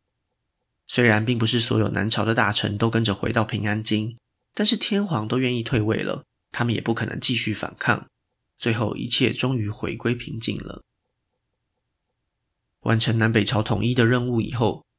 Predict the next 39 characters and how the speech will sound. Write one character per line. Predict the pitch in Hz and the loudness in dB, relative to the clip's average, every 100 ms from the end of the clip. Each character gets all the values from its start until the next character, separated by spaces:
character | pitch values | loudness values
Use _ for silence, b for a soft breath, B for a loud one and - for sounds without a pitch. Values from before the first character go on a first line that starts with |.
| _ _ | _ _
足 | - 113 | 0 2
利 | 117 | 2
义 | 107 | 0
满 | - - | -2 -2
真 | 117 | 0
正 | 117 120 107 | 2 0 0
踏 | 107 | -2
上 | 107 110 | 0 0
了 | 95 | 0
人 | 101 104 | -2 0
生 | 107 117 | 0 2
的 | 110 | 0
巅 | 104 101 | -2 -2
峰。 | 107 104 113 117 _ _ _ _ | -2 -2 -4 -8 _ _ _ _
在 | - 226 | 0 2
幕 | 233 | 2
府 | - - | 0 0
内 | 123 | 2
部， | 117 113 151 - | 4 2 0 -6
他 | - | -2
是 | 117 | -2
可 | 117 113 | 0 0
以 | - | 0
乾 | - 107 | 0 0
纲 | 123 127 | 0 -2
独 | 131 107 | -2 -2
断 | 110 123 | 0 0
的 | 95 | 0
将 | - 107 | 0 0
军， | 107 107 110 113 _ _ _ _ | 2 2 2 -4 _ _ _ _
于 | 110 | 0
是 | 104 - 110 | 2 2 2
他 | 113 | 0
选 | 113 - | -2 -2
择 | - 98 | -2 -4
提 | - 113 | -2 0
前 | - 113 | 0 0
退 | 147 113 | 2 2
休， | - 110 113 | 2 0 -2